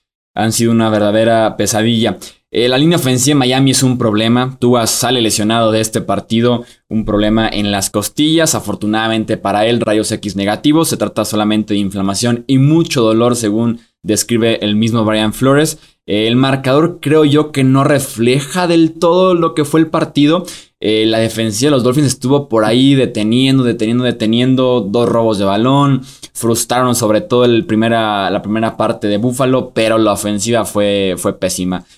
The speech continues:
Entre la pobre línea ofensiva, entre drops de sus, de sus wide receivers, eh, tres entregas de balón. Fue un desastre le-, de, en cuanto salió Tua de este partido. Vamos viendo si está disponible para jugar en la semana tres.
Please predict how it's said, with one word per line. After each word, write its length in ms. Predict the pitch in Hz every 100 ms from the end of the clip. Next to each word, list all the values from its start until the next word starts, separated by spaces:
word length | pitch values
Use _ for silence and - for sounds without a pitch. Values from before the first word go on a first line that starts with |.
| _
Entre 320 | - 110 110 107
la 220 | 107 -
pobre 240 | 127 123
línea 220 | 120 120
ofensiva, 640 | 113 101 101 151 156 151 151 - _
entre 440 | - 107 107 107 107
drops 460 | 120 123 131 131
de 80 | 104
sus, 220 | 98 98 -
de 180 | 101
sus 200 | 101 104
wide 160 | 101 110
receivers, 680 | 110 104 147 151 151 151 - _ _ -
eh, 760 | 98 101 98 98 98 95 -
tres 240 | - 120 117
entregas 540 | 110 113 110 107 98
de 100 | 98
balón. 640 | 95 107 135 143 143 139 - _ -
Fue 120 | 135
un 100 | 147
desastre 580 | 127 - 113 117 - 98
le-, 180 | 95 87
de, 120 | 98
en 120 | 104
cuanto 260 | 107 104 95
salió 320 | 110 113 117
Tua 280 | 113 113 104
de 200 | 104 107
este 540 | - - 101 98 98
partido. 480 | 101 101 - 139 135
Vamos 340 | 117 117 104
viendo 300 | 107 113 113
si 120 | 107
está 280 | 95 - 104
disponible 460 | 110 110 98 104 107
para 260 | 107 101
jugar 280 | 101 92 104
en 80 | 104
la 80 | 95
semana 340 | 98 107 110
tres. 280 | 120 139